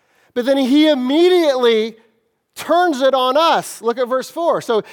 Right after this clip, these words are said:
he, he reads this prophecy about Christ, but then he says,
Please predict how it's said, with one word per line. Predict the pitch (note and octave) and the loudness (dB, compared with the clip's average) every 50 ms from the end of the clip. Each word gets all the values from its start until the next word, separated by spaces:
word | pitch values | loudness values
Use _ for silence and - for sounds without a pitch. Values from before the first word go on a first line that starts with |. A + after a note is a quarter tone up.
| - - | -12 -8
he, | C4 C4 A#3 A3 A3 | -6 -6 -6 -6 -6
he | A3+ A3+ | -8 -6
reads | G#3 A3+ C#4 E4 D#4+ B3+ | -4 -2 -2 -2 -2 -2
this | D4+ D#4 - | -4 -8 -8
prophecy | - - C#4+ D4+ D4+ D4 C4+ B3+ - C#4 B3 | -6 -2 0 0 0 -2 -4 -10 -8 -6 -4
about | A#3+ G3+ B3+ C#4+ C#4 - | -2 -2 -2 -2 -2 -4
Christ, | - A#3 G#3+ G3+ A3 A#3 A3+ - G3 | -4 -2 0 0 0 -2 -4 -8 -8
but | F#3+ G#3+ - | -8 -8 -6
then | C#4+ D#4 | -6 -6
he | E4+ D4+ | -6 -6
says, | - - A3+ G#3 G3+ G3+ - - | -4 -2 0 0 0 -2 -4 -10